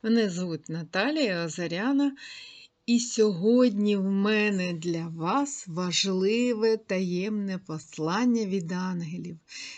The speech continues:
на шістнадцяте січня. Ангели сьогодні надсилають вам особливе послання. Будьте вірні своїм щирим бажанням.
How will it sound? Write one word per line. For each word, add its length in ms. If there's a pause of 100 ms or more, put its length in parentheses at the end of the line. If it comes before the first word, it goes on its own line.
(180)
на 380
шістнадцяте 1000
січня. 720 (480)
Ангели 500
сьогодні 600
надсилають 760
вам 300 (360)
особливе 960
послання. 1000 (1700)
Будьте 460
вірні 840
своїм 440
щирим 540
бажанням. 840